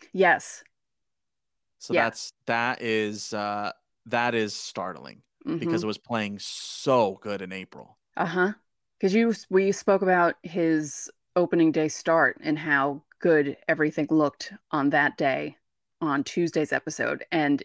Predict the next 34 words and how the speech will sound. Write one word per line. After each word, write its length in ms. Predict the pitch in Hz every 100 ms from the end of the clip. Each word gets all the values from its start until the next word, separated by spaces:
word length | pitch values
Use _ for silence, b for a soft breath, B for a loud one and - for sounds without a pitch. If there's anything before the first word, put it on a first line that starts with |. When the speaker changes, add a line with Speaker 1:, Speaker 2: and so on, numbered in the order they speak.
| -
Speaker 1:
it's 240 | 156 -
just 340 | - 156 - -
such 220 | 160 -
a 60 |
drastic 800 | 139 - 147 135 147 - 143 - -
<laughs> 680 | - - - - - _ -
Speaker 2:
Yeah. 500 | - - - - 254 _ -
Speaker 1:
difference 560 | 175 165 135 - - - _ _ _ _ -
Speaker 2:
Yeah, 100 | 190
'cause 160 | - 185
Speaker 1:
from 60 | 147
Speaker 2:
again, 80 | 175
Speaker 1:
month 60 |
Speaker 2:
he 40 | 175
Speaker 1:
to 60 |
Speaker 2:
was 80 | 147
Speaker 1:
month. 120 | 135
Speaker 2:
kinda 140 | 208 220
getting 260 | 170 170
away 220 | 143 139 151
with 140 | 131
a 40 |
couple 300 | 120 127 117
of 60 | 110
those 180 | 110 104
mistake 360 | 107 - 101
pitches 340 | - 98 95 90
up, 340 | 107 87 - _ _ -
Speaker 1:
Mm-hmm. 220 | 170 170
Speaker 2:
and 100 | 165
he 140 | 107
isn't 240 | 107 104 101
necessarily 640 | 98 - - 104 95 82
anymore. 480 | 71 50 52 50 -